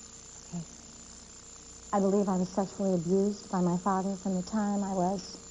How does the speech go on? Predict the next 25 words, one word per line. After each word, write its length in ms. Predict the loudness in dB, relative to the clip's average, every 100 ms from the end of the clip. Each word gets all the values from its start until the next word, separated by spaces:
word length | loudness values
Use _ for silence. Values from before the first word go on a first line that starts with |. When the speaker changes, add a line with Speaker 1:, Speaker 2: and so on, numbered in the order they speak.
| -18 -18 0 4
Speaker 2:
a 60 |
very 260 | 6 6 6
young 240 | 4 2
girl, 280 | 0 -2 -2 -6 -16 -16 -18 -18 -4
actually 320 | -2 -2 0 2
before 260 | 2 2
I 60 | 0
could 160 | 0 -10
speak, 280 | -2 -2 -2 -10 -18 -18 -18 -18 -18 -18 -18 -18 -18 -18 -18 -18 -18 -18 -6 0
up 80 | 2
until 200 | 2 2
the 100 | 0
time 220 | 2 2
I 100 | 2
was 180 | 0 -2
twelve. 360 | 0 2 0 -6 -14 -18 -18 -16 -2
Speaker 1:
How 380 | 0 0 -2 -6
did 120 | -4
he 140 | -4
abuse 360 | -4 -6 -10 -12
you? 800 | -14 -16 -18 -18 -18 -18 -8 4
Speaker 2:
In 120 | 6
my 100 | 6
memory, 480 | 6 4 4 4 2 -2 -8 -16 -16
Speaker 1:
Yes. 260 | -16 -16